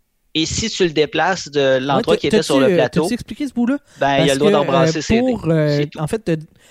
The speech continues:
Speaker 2: t'as différentes stations
Speaker 1: Non,
Speaker 2: qui
Speaker 1: ça
Speaker 2: te permettent, euh, en-, euh, ben, partons de la base. On a tous un lieu de départ qui est central
Speaker 1: Euh.
Speaker 2: et on a notre pion. À notre tour, on peut décider de se déplacer sur une des différentes,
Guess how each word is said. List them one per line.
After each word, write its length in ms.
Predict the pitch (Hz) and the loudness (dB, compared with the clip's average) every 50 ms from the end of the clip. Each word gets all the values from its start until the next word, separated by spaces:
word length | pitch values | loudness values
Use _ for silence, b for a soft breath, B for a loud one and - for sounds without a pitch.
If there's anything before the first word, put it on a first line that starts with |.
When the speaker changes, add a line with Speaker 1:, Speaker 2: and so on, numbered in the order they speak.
| b b b b _ | b b b b _
Speaker 2:
t'as 140 | 165 175 170 | 0 0 0
différentes 540 | 160 156 - - - 240 240 269 277 269 | -2 -6 -8 -4 -4 -2 -2 -2 -4 -6
stations 520 | - - - 208 185 175 165 - - 220 220 | -6 -4 -4 -2 -2 -2 -4 -2 -2 -2 -2
Speaker 1:
Non, 60 | 226 | -2
Speaker 2:
qui 160 | - - 190 | -4 -6 -14
Speaker 1:
ça 80 | 165 - | -16 -6
Speaker 2:
te 40 | - | -4
permettent, 680 | 170 165 156 160 175 180 196 208 208 - _ _ - | -2 -2 0 0 -2 -2 -2 -4 -6 -10 _ _ -2
euh, 640 | 151 139 139 139 135 135 131 131 131 131 131 127 123 - b b b b b b b b b _ | -2 0 0 0 0 0 0 0 0 0 0 -2 -4 -6 b b b b b b b b b _
en-, 120 | - 151 165 | -12 -10 -10
euh, 100 | - 160 | -10 -12
ben, 220 | 151 139 - 185 170 | -12 -12 -12 -12 -4
partons 320 | - 214 202 - 262 247 | -4 -4 -2 0 0 2
de 40 | 233 | 2
la 120 | 220 165 | 2 0
base. 200 | 151 139 127 131 - | 0 -2 -4 -6 -4
On 280 | - 180 185 190 190 202 | -2 0 2 2 2 2
a 160 | 208 202 202 - 175 196 - | 2 0 0 -2 -4 -8 -4
tous 240 | - 269 277 - - - - | -2 -2 -2 -2 -6 -4 0
un 140 | 190 170 170 170 | 2 4 4 4
lieu 260 | 160 165 180 202 202 | 4 4 2 2 2
de 140 | 165 170 160 | 0 0 -2
départ 500 | 151 147 156 143 - 160 160 180 175 - | 0 0 0 0 0 -2 -2 -2 -4 -6
qui 180 | - - 156 | -8 -6 -6
est 40 | 147 | -6
central 680 | - - 170 156 147 139 - - 135 131 151 170 175 170 | -4 -4 -4 -2 -2 -4 -4 -6 -8 -6 -6 -6 -6 -6
Speaker 1:
Euh. 40 | - B B B B B B B _ | -8 B B B B B B B _
Speaker 2:
et 220 | 165 185 202 214 202 | -2 0 0 0 0
on 300 | - 170 160 160 160 170 | 0 0 0 0 2 2
a 120 | 185 196 196 | 2 2 2
notre 380 | 196 175 160 147 - - 147 | 2 0 0 0 0 -2 -4
pion. 300 | 127 - - 131 104 - _ b b b b b b - | -4 -4 -6 -8 -8 -8 _ b b b b b b -4
À 80 | 180 190 | -2 0
notre 240 | 196 196 180 - - | 2 0 0 -2 0
tour, 420 | - 214 220 226 226 - 123 139 | 0 2 2 2 0 -2 -2 -2
on 80 | 165 151 | -2 0
peut 160 | - 190 196 | 0 -2 -2
décider 560 | 170 165 160 - - - 156 147 170 190 202 | 0 -2 -4 -4 -6 -8 -4 -2 -2 -2 -2
de 180 | 180 165 160 156 | -2 -2 -2 -2
se 160 | - - 170 | 0 -2 -4
déplacer 600 | 151 147 156 160 - - 151 139 139 - - 185 196 | -2 -2 -2 -4 -2 -2 -4 -4 -4 -4 -6 -6 -6
sur 280 | - - - 175 175 - - _ | -8 -6 -4 -4 -4 -4 -4 _
une 240 | 185 190 190 185 | -4 -2 -2 -2
des 140 | 170 156 147 | -2 -2 -2
différentes, 560 | 143 - - - 160 143 139 160 165 160 160 | -2 -4 -6 -4 -4 -4 -2 -2 -4 -4 -6